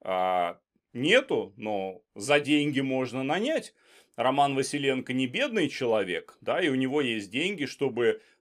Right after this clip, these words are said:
э, всех этих людей нанять, и за деньги люди готовы будут написать всё, что надо. В чём проблема-то, да? <laughs>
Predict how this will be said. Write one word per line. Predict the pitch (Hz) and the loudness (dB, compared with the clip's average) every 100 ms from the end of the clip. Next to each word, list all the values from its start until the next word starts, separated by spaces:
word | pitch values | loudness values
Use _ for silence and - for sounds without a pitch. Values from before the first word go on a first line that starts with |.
| - | -8
э, | 98 | -8
всех | - 185 175 - | -2 4 4 4
этих | 135 117 110 | -2 -2 -6
людей | 123 110 104 160 196 147 | -6 -8 -2 -2 -2 -4
нанять, | 123 113 113 160 208 | -4 -2 -2 -2 -4
и | - | -8
за | 120 110 | -6 -4
деньги | 101 101 147 160 | -4 -4 -4 -4
люди | 120 120 120 120 104 _ _ | -4 -4 -4 -2 -2 _ _
готовы | 104 117 - 131 160 | -2 -2 0 0 2
будут | 127 135 131 127 | 0 -2 -4 -4
написать | 117 107 104 - 131 139 | -6 -8 -6 0 0 0
всё, | - 120 | -6 -8
что | - 135 | -6 -6
надо. | 170 240 139 - | 0 0 -2 -8
В | - | -6
чём | 123 110 | -6 -4
проблема-то, | 110 131 180 104 - - _ _ _ | -4 0 -2 -2 -8 -20 _ _ _
да? | - 151 220 _ _ _ - _ _ | -6 -6 -6 _ _ _ -20 _ _
<laughs> | - - 110 | -20 -14 -14